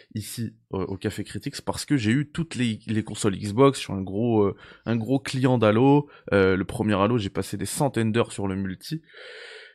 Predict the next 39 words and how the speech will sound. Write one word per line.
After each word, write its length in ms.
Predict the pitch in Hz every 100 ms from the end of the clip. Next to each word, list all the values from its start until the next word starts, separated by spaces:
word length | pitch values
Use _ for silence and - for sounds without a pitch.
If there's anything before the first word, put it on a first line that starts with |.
| _
Et 260 | 131 160 156
du 220 | 113 110
coup, 340 | - 208 208 -
on 100 | 127
nous 220 | 139 127
explique, 340 | 117 - 180
là, 120 | 139 147
ça 140 | 113
fait 240 | - 113
di-, 280 | 101 107 113
direct, 280 | 110 123 139
en 60 | 104
plus, 120 | -
ça 160 | - 104
touche 180 | 131
un 80 | 117
petit 140 | 107 -
peu 80 |
à 20 | 113
ma 60 |
nostalgie, 520 | 104 101 104 104 156
que 320 | 156 120 135 -
depuis 420 | 98 101 117 180
le 80 | 143
dé-, 180 | 123 120
depuis 300 | 107 110 156
le 80 | 120
départ 540 | 123 117 107 123 98
de 100 | 101
l'histoire 400 | 104 117 139 120
d'Halo, 340 | 101 95 104 - _
c'était 280 | - 110 143
l'histoire 580 | 135 110 - 101 123 - _
du 140 | - 101
Master 380 | 120 - 117 -
Chief 340 | - 131 - -
et 100 | 135
de 120 | 113
Cortana. 580 | 113 - 110 95 98